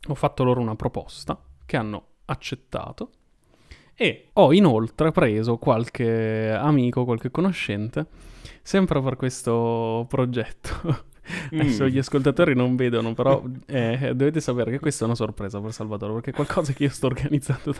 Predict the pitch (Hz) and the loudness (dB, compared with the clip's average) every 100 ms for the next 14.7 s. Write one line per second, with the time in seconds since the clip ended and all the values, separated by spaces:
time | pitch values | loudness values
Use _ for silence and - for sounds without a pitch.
0 | - 147 156 190 190 - 156 - 156 - | -6 -8 -6 -8 -8 -6 -6 -2 -4 -2
1 | 139 139 131 127 120 127 - - - - | 0 0 2 0 0 -6 -10 -14 -20 -20
2 | - 131 160 175 147 - 135 127 123 120 | -20 -14 -12 -10 -10 -4 -2 0 0 0
3 | 117 117 120 - 180 156 139 131 113 120 | 0 0 -2 2 4 4 2 0 0 0
4 | 110 110 110 107 113 123 120 180 - 123 | 0 -2 -2 -4 -2 -2 0 0 0 0
5 | 123 120 120 120 113 113 113 - 104 104 | 2 0 0 -4 -4 -4 -6 -4 -4 -2
6 | 113 175 151 143 156 - 220 185 - 139 | -4 -4 -4 -6 -8 -8 -8 -8 -10 -10
7 | - - - 117 _ _ _ _ - - | -14 -14 -12 -14 _ _ _ _ -20 -20
8 | - _ - - - - - - - 151 | -20 _ -20 -20 -20 -20 -20 -6 0 2
9 | 254 - 151 135 165 156 143 110 143 - | 2 2 2 2 4 4 4 2 0 0
10 | 143 135 - - 117 110 120 156 160 - | -2 -4 0 4 4 6 4 2 -2 -10
11 | - 123 123 123 113 110 110 - 135 113 | -4 0 0 0 -2 0 -2 0 0 0
12 | - 156 170 - - 160 - 147 135 110 | -2 -2 -2 -4 -4 -2 2 0 0 -4
13 | 107 123 147 151 131 - 120 - 175 127 | -4 -4 -2 0 0 0 -2 0 -2 0
14 | 101 101 117 139 113 104 | -2 0 0 0 0 -4